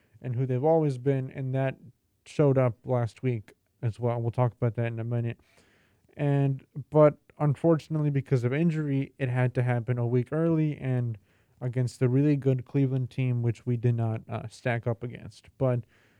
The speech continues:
there was a lot of development that still needs to happen with Justin Fields now as the starting quarterback.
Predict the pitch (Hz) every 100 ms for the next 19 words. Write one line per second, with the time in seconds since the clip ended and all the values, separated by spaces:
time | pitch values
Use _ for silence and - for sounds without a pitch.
0 | _ _ _ _ _ _ _ - 147 165
1 | 202 190 170 185 190 165 160 170 165 170
2 | 160 143 - 165 160 - 147 139 135 151
3 | 156 131 135 139 139 - 139 139 139 -
4 | 131 123 127 127 117 123 - 139 127 127
5 | 131 120 117 120 123 -